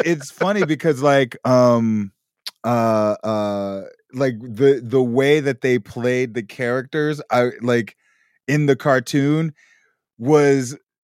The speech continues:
it was a cartoony way to play that character in the movie, but at the same time, it still was the, almost the same. But they were just, like, little, there were little changes, though, that, like, or some of them just didn't make any sense.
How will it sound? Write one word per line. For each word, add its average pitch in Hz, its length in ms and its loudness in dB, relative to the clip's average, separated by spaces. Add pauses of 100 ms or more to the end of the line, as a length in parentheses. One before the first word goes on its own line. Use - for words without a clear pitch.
(480)
it 165 80 6
was 160 220 4
a 170 100 4
cartoony 175 720 -2
way 143 420 0
to 151 120 0
play 143 400 0
that 127 420 -2
character 127 480 -2
in 123 200 -4
the 120 80 -4
movie, 131 340 0
but 135 180 2
at 135 140 2
the 135 80 0
same 139 320 0
time, 143 260 0
it 113 80 -4
still 131 380 2
was 120 160 -2
the, 113 240 -2
almost 123 400 2
the 110 80 -10
same. 110 340 -4
But 107 140 -6
they 139 80 2
were 139 80 0
just, 135 160 -6
like, 139 180 -2
little, 139 400 0 (300)
there 156 80 4
were 151 100 6
little 165 380 4
changes, 185 480 -2
though, 196 180 0
that, 156 160 0
like, 127 380 -2 (220)
or - 20 -6
some 143 280 -2
of 120 120 -2
them 123 140 -2
just 107 160 -4
didn't 113 240 -2
make 110 200 -2
any 120 200 0
sense. 123 480 -4